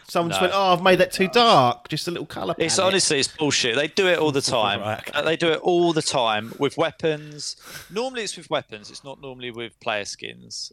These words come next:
Speaker 2: Um,
Speaker 1: No.
Speaker 2: but they, they know that, you know, it's obvious what's gonna happen. If you make a skin darker, it's harder to see in the darker areas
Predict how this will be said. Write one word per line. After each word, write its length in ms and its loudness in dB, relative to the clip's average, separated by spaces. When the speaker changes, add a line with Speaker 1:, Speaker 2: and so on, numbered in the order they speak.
Speaker 2:
Um, 440 -6
Speaker 1:
No. 440 -12
Speaker 2:
but 220 -4
they, 100 -2
they 240 -4
know 220 -6
that, 180 -8
you 100 -20
know, 120 -6
it's 260 -8
obvious 520 -6
what's 200 -14
gonna 120 -6
happen. 280 -6
If 120 -12
you 60 -14
make 220 -6
a 40 -14
skin 320 -8
darker, 600 -2
it's 120 -14
harder 280 -4
to 140 -14
see 260 -6
in 60 -10
the 80 -14
darker 420 -4
areas 280 -4